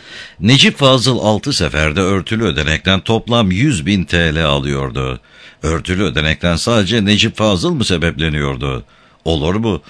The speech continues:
Fazıl'ın eşi Neslihan da beş bin T L ile örtülüden kısmetine düşeni kapıyordu. Necip Fazıl'ın İstanbul Erenköy'deki evinin döşenmesi için de bu fakir halkın sırtından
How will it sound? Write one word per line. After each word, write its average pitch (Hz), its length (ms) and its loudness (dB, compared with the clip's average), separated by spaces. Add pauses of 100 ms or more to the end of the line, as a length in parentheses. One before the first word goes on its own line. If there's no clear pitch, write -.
(200)
Fazıl'ın 87 540 0
eşi 90 260 2
Neslihan 87 680 0
da 92 160 0
beş 95 300 0
bin 110 200 2
T 101 120 -2
L 98 320 2
ile 90 200 2
örtülüden 107 680 0
kısmetine 104 640 -2
düşeni 92 320 0
kapıyordu. 69 800 -4 (840)
Necip 143 320 4
Fazıl'ın 143 480 2
İstanbul 123 580 -2
Erenköy'deki 87 800 0
evinin 73 440 0
döşenmesi 87 640 -2
için 80 300 -2
de 82 160 -2
bu 135 100 -2
fakir 117 340 -2
halkın 98 380 -2
sırtından 87 720 -2